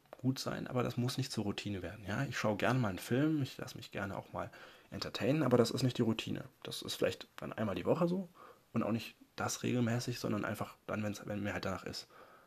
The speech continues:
Aber ich kann auch am nächsten Tag quasi ohne diese Sache leben. Das ist für mich wichtig. Langfristige Freude war mir wichtiger. Ich habe lieber gesagt, „Hey, leide ich kurzfristig,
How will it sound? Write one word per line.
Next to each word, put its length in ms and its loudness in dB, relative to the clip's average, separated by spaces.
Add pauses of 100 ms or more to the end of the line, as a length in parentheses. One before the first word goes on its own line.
(160)
Aber 160 -2
ich 100 -6
kann 160 0
auch 100 -2
am 100 -2
nächsten 300 0
Tag 300 4 (960)
quasi 240 -4
ohne 220 0
diese 200 -2
Sache 240 -4
leben. 300 -6 (580)
Das 180 -4
ist 100 -4
für 80 -4
mich 160 -6
wichtig. 220 -12
Langfristige 540 0
Freude 300 0
war 60 -2
mir 160 -2
wichtiger. 400 -8 (320)
Ich 60 -8
habe 80 0
lieber 120 8
gesagt, 220 4
„Hey, 320 -2
leide 260 4
ich 80 -4
kurzfristig, 640 -2